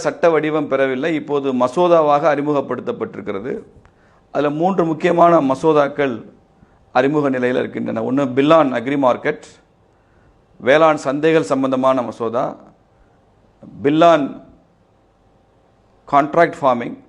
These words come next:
ஒப்பந்த விவசாயம் குறித்த மசோதா, bill on essential commodities amendment, அத்தியாவசிய பொருட்கள்ல மாற்றம், திருத்தம், அந்த மசோதா என்று மூன்று மசோதாக்கள் அறிமுகமாகி உள்ளன. இந்த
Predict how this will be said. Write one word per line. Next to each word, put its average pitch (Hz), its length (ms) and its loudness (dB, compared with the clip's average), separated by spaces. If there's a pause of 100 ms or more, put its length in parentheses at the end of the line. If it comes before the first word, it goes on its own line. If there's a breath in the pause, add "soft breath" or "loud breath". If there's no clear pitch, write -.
(220)
ஒப்பந்த 170 320 2
விவசாயம் 143 520 0
குறித்த 131 260 -6 (340)
மசோதா, 113 360 -4 (1080)
bill 160 240 0
on 165 160 0
essential 165 500 -4 (460)
commodities 143 640 -2
amendment, 123 440 -2 (1400 soft breath)
அத்தியாவசிய 175 760 4
பொருட்கள்ல 147 460 0 (140)
மாற்றம், 139 360 0 (200)
திருத்தம், 151 400 -4 (560)
அந்த 135 180 0 (120)
மசோதா 120 380 0 (380)
என்று 117 160 -4 (140)
மூன்று 143 340 2 (300)
மசோதாக்கள் 127 640 2
அறிமுகமாகி 117 680 0
உள்ளன. 98 240 -4 (1000 soft breath)
இந்த 170 140 4